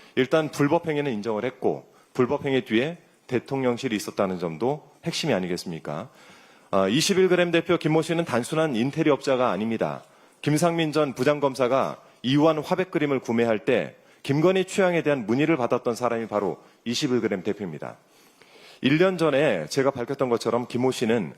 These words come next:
코바나 콘텐츠 사무실 설계와 시공도 맡았던 인물이었고, 또 김건희와 경제 공동체를 형성했던 인물로 저는 평가를 하고 있습니다.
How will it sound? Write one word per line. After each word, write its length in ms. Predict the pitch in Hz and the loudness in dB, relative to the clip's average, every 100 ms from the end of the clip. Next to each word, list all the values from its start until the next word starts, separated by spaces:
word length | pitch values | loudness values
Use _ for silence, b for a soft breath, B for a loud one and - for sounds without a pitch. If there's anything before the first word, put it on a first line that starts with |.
| b b b | b b b
코바나 320 | - 180 202 202 | 0 2 4 2
콘텐츠 420 | 196 175 160 156 | 0 0 0 0
사무실 400 | 147 147 156 147 | 0 0 0 0
설계와 380 | 143 127 113 101 | 0 2 2 2
시공도 380 | - 185 180 | 0 -2 0
맡았던 420 | 147 104 113 110 101 | -2 -2 -4 -6 -4
인물이었고, 760 | 107 107 92 - 76 78 110 B B | -2 0 0 -2 -6 -6 -10 B B
또 80 | - | -4
김건희와 520 | 127 131 135 135 139 | 0 2 2 2 0
경제 340 | 127 117 127 | 0 -2 -2
공동체를 600 | 127 113 117 139 131 123 | -2 -2 -2 -2 0 0
형성했던 460 | 127 113 110 120 110 | -2 0 0 0 0
인물로 480 | 110 123 87 90 143 - | 0 -2 -2 -4 -8 -10
저는 240 | 107 92 | -6 -6
평가를 300 | 92 127 110 | -6 -6 -4
하고 120 | 90 80 | -4 -6
있습니다. 380 | - 73 62 | -10 -14 -16